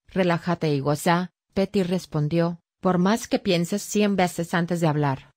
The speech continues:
los que te critican, claramente, no la pensaron ni una sola".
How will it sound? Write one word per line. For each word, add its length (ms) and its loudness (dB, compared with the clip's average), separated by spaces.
los 240 0
que 140 -2
te 100 -2
critican, 640 -4
claramente, 800 0
no 240 0
la 160 0
pensaron 560 0
ni 140 -2
una 180 -2
sola". 400 -4